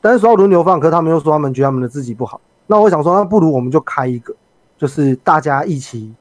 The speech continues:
都在，就是用这个频道开，有点像L N G的这种方式，然后就是用这个，这个实况台，我们就用这个开台，然后我们就之后用这个放B O D。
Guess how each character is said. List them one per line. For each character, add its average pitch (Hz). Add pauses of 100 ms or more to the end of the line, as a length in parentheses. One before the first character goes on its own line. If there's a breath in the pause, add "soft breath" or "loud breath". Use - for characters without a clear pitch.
(220)
都 175
在， 165
就 170
是 185
用 160
这 151
个 135
频 120
道 131
开， 120 (360)
有 185
点 175
像 190
L 135
N 139
G 139
的 135
这 131
种 123
方 120
式， 123
然 127
后 151
就 180
是 170
用 170
这 160
个， 135 (280 soft breath)
这 185
个 160
实 143
况 151
台， 113
我 120
们 131
就 151
用 160
这 147
个 127
开 123
台， - (300)
然 135
后 165
我 127
们 127
就 147
之 139
后 151
用 151
这 147
个 135
放 135
B 127
O 120
D。 117